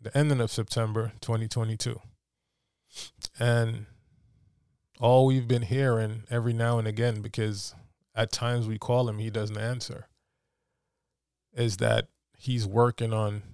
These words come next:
paying us back our money. Things have been slow. Um, he did surgery. He did back surgery. He,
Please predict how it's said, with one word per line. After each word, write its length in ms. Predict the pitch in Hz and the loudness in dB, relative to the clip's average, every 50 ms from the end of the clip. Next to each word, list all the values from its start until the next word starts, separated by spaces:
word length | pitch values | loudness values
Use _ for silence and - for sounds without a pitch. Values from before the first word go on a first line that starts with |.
| - | -14
paying 260 | - - 120 113 107 | -6 -4 -4 -2 -2
us 140 | 107 104 - | -2 -4 -2
back 260 | - 113 107 107 - | 0 0 -2 0 0
our 140 | 110 104 101 | -2 -2 -2
money. 340 | 104 110 110 107 104 101 101 - - | -2 -2 -2 -2 -4 -6 -8 -8 -6
Things 280 | 110 110 110 107 - | -4 -4 -4 -6 -4
have 300 | - 123 110 101 98 101 | -2 0 0 0 0 -2
been 200 | 95 110 104 104 | -6 -6 -6 -4
slow. 640 | - - - - 127 120 117 110 107 107 107 110 - - - - _ _ _ - | -4 -4 -4 -4 -4 -4 -4 -2 -2 -4 -4 -6 -10 -16 -20 -20 _ _ _ -6
Um, 440 | 110 110 110 110 110 110 110 107 101 | -2 0 2 2 2 0 0 -2 -4
he 260 | 110 107 110 113 113 117 - _ | -6 -6 -6 -8 -10 -12 -12 _
did 200 | 117 110 107 101 | -6 -6 -4 -4
surgery. 680 | - - - - 131 123 120 117 113 104 - 113 110 107 | -2 -2 0 0 0 0 0 0 -2 -4 -8 -10 -8 -6
He 160 | - 117 113 | -6 -6 -6
did 320 | 110 110 110 107 101 - | -6 -6 -8 -8 -10 -6
back 260 | 117 123 123 120 - | -4 -4 -2 -2 -2
surgery. 560 | - - - 120 113 107 107 101 104 110 110 107 | -4 -6 -4 -4 -6 -6 -8 -8 -8 -8 -6 -6
He, 180 | 117 117 113 | -6 -6 -6